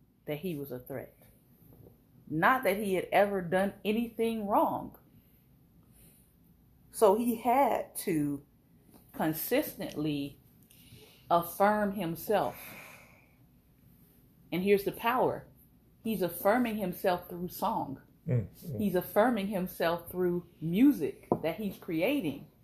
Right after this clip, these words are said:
Speaker 1: as a fugitive worshiper, like I often like to say.
Speaker 2: Look at this here. Um, I wanna get into this. And these are some things God gave me specifically about. Once you understand your worth, nobody can take that from you.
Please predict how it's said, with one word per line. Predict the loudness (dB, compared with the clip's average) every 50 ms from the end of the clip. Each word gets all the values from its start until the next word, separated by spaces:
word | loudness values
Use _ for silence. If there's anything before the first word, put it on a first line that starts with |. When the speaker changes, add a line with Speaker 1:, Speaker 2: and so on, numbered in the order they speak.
| _ _ _ _ -20 -20 -20 _ _ _ _ _
Speaker 1:
as | 0 0 2 2
a | 0 -2 -2
fugitive | -2 -2 2 4 4 4 4 4 2 0 0 -2 -2
worshiper, | 0 0 0 0 0 -2 -8 -8 -8 -8 -8 -6
like | -8 -8 -8 -8
I | -8 -10 -8 -8
often | -8 -8 -8 -10 -12 -12 -12 -10
like | -10 -12 -14 -16 -20
to | -20 -20 -18
say. | -18 -18 -18 -20 -20 -20 -20 -20 -20 -20 -20 -2 8
Speaker 2:
Look | 8 8 10 10
at | 8 8
this | 10 8 8 8
here. | 6 4 6 6 4 4 0 4
Um, | 4 4 4 8 8
I | 8
wanna | 10 10 10 8 8
get | 6 6
into | 6 6 4 -2
this. | -2 -2
And | -4 0 4
these | 6 6 6 6
are |
some | 4 2 4
things | 4 4 4 4 4 4
God | 6 8 8 8 8
gave | 8 6
me | 6
specifically | 4 0 -4 -6 -4 2 2 0 2 2 0 2
about. | 4 6 4 4 4 0 -12 -20 -20 -20 -6 2
Once | 6 8 8 8 8 6
you | 2 6
understand | 6 6 6 6 4 4 4 4 6 6
your | 4 6
worth, | 6 8 8 8 8 6 4 -2 -14 -20 -20 -20 -18 -8
nobody | 0 2 4 10 10 10 10 10
can | 6 0
take | 2 2 0 2 4
that | 2 2 2
from | 2 -2 -2 -2 -2 -6
you. | -10